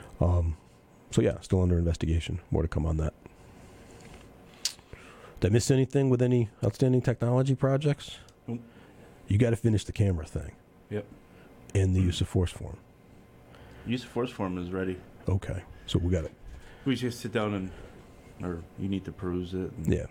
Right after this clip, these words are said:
Speaker 1: we gotta pull the pin on that. You have to send me the link again. It keeps dying.
Speaker 2: Okay.
Speaker 1: All right, so you have been tuning in to another new episode of On Patrol with the P P D here on W T B R eighty-nine point seven F M, Pittsfield Community Radio,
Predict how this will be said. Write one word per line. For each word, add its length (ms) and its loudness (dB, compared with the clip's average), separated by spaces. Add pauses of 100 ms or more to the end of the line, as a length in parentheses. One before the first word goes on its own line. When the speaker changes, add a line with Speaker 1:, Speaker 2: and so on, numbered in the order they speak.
(120)
Speaker 1:
we 100 6
gotta 180 0
pull 160 0
the 100 -4
pin 200 0
on 180 -6
that. 200 -4 (460)
You 60 4
have 100 2
to 80 -4
send 180 0
me 80 -2
the 100 -6
link 280 -4
again. 260 -4
It 100 -8
keeps 220 -4
dying. 360 -4 (540)
Speaker 2:
Okay. 120 -10 (580)
Speaker 1:
All 80 8
right, 180 0 (120)
so 340 2 (420)
you 180 8
have 240 4
been 140 4
tuning 300 4
in 180 0
to 120 0
another 240 4
new 200 6
episode 320 2
of 100 2
On 140 2
Patrol 280 2
with 80 2
the 60 0
P 160 4
P 140 2
D 160 4
here 160 2
on 120 0
W 300 2
T 160 0
B 160 2
R 200 0
eighty-nine 400 2
point 240 -2
seven 320 -2 (120)
F 280 -2 (160)
M, 260 4 (100)
Pittsfield 420 -2
Community 240 0
Radio, 420 4